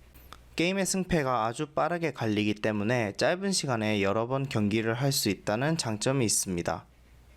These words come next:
토스볼의 경기 규칙입니다. 먼저 원형 타겟 경기입니다. 주어진 기회 동안 더 많은 점수를 얻은 팀이 승리합니다.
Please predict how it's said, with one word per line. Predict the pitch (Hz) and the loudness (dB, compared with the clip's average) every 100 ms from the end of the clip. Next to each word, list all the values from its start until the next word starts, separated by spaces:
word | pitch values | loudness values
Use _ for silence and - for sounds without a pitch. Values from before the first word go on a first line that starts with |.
| - - - | -20 -20 -14
토스볼의 | - 202 - 160 127 117 | -2 0 2 2 2 0
경기 | 117 110 123 | 0 0 0
규칙입니다. | 127 127 143 107 90 90 107 90 - - - 113 | -2 -2 -4 -2 -2 0 0 -2 -6 -20 -8 -2
먼저 | 139 156 151 | 0 0 0
원형 | 107 113 170 190 | 0 0 0 0
타겟 | 180 185 175 | -2 -2 -2
경기입니다. | 110 98 101 92 92 110 101 - - | -2 0 2 2 2 0 -2 -6 -12
주어진 | - 151 180 170 139 | 0 2 2 0 -4
기회 | - 131 | 0 -2
동안 | 143 127 120 113 98 | 0 0 0 0 -2
더 | 117 | -2
많은 | 107 90 120 131 | 0 0 -2 0
점수를 | 131 123 131 | 0 0 2
얻은 | 110 101 117 117 | 2 0 -2 -4
팀이 | - 95 95 | 0 0 2
승리합니다. | 127 131 120 101 90 95 87 | 0 2 2 2 0 0 -2